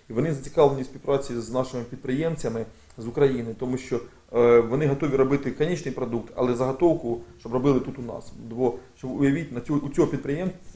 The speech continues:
під-, під-, підприємця працює чотириста працівників. Я був на цій фабриці, я подивився її умови. От те ж саме, що у, е, Линника я бачив, да, Олександра Миколаївича в гаю там, чи на Грішина на вулиці, те саме,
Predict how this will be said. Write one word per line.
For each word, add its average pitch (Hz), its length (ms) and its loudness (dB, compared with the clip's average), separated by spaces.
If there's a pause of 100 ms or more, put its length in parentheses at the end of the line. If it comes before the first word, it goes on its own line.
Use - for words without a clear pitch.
(180)
під-, - 120 -14
під-, - 200 -12
підприємця 143 640 -4 (300)
працює 139 400 0
чотириста 135 380 -6
працівників. 110 540 -10 (340)
Я 127 100 2
був 147 140 0
на 135 100 0
цій 135 120 -6
фабриці, - 440 -8 (300)
я 123 60 -10
подивився 147 460 0
її 135 120 -2
умови. 107 320 -4 (440)
От 123 280 0 (160)
те 185 120 6
ж - 60 2
саме, 170 440 2
що 143 240 4
у, 135 520 2 (180)
е, 107 240 -2
Линника 151 380 0
я 117 140 4
бачив, 113 400 -4
да, 147 200 -2 (240)
Олександра 120 240 -2
Миколаївича 120 340 0
в 104 60 -6
гаю 147 260 -4
там, 117 300 -4
чи 117 180 -8
на 113 460 -6 (500)
Грішина 131 380 -4
на 127 60 -2
вулиці, 113 420 -4 (380)
те 151 100 4
саме, 170 360 4